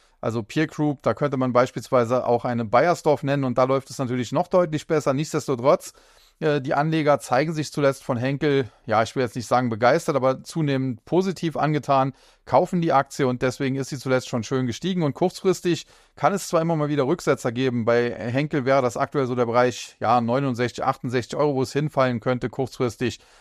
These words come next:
aber grundsätzlich sollte sich der übergeordnete Aufwärtstrend fortsetzen und, äh, ja,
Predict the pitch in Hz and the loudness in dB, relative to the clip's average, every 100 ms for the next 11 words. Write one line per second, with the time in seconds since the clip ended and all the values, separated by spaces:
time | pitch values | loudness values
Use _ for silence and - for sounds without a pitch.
0 | _ - 139 - 160 190 175 160 147 - | _ 0 2 2 2 2 0 0 -2 0
1 | 143 135 131 - 127 139 147 135 131 - | 0 -2 -6 -2 0 0 0 2 0 -2
2 | 107 95 151 165 - 147 131 139 135 - | -2 0 0 0 0 -2 0 0 0 0
3 | 127 - 131 123 _ _ _ - 139 127 | 0 0 -4 -4 _ _ _ -4 -2 -2
4 | - 131 123 120 - 123 104 | -2 0 2 0 2 4 4